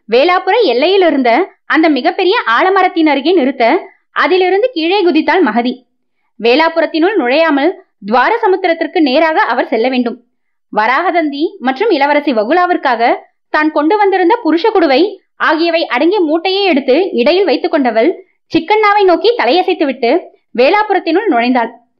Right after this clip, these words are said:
ஸ்வேதமகால் ஊரின் மையத்தில் இருந்தது. மோகினி குரங்கு வழக்கம் போல் அவள் தோளினில் தொற்றிக் கொண்டிருந்தது. இந்திரசேனாவை பார்க்க போகிறோம் என்கிற எதிர்பார்ப்பு இப்போது பரபரப்பாக மாறிவிட்டிருந்தது.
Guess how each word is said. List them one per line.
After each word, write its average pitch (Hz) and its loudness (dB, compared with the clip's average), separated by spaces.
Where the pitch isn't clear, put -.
ஸ்வேதமகால் 339 0
ஊரின் 339 0
மையத்தில் 311 0
இருந்தது. 240 2
மோகினி 320 2
குரங்கு 311 0
வழக்கம் 330 0
போல் 370 0
அவள் 311 -2
தோளினில் 349 2
தொற்றிக் 320 -2
கொண்டிருந்தது. 240 0
இந்திரசேனாவை 330 2
பார்க்க 254 -2
போகிறோம் 254 -2
என்கிற 302 2
எதிர்பார்ப்பு 262 0
இப்போது 269 -4
பரபரப்பாக 320 0
மாறிவிட்டிருந்தது. 233 -2